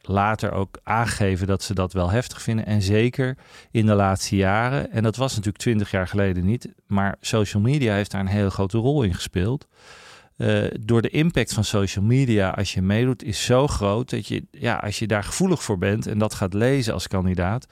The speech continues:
kan je daar heel veel last van krijgen. Ehm, dus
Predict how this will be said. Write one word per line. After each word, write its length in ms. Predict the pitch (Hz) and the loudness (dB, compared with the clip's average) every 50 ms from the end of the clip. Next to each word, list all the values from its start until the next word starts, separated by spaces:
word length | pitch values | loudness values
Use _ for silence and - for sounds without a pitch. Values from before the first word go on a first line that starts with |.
| - - - - - - - _ | -20 -20 -20 -20 -20 -20 -10 _
kan 160 | - 123 113 | 0 0 2
je 80 | 107 104 | 2 2
daar 160 | 98 92 98 | 2 2 4
heel 300 | 101 110 135 143 151 127 | 4 4 6 6 4 4
veel 120 | 101 104 | 4 2
last 260 | 104 120 147 - - - | 2 2 2 -2 -4 -4
van 140 | - 87 | -2 -4
krijgen. 520 | 82 - - 87 80 85 87 87 - - - _ _ - - - - - - - - - | -4 -4 -4 -4 -4 -4 -6 -8 -12 -16 -20 _ _ -20 -20 -20 -20 -20 -20 -20 -10 -4
Ehm, 480 | - 120 117 113 113 110 107 107 107 - | 0 2 4 6 6 6 6 4 2 0
dus 360 | - - 120 127 120 110 - | -2 0 2 2 2 0 -2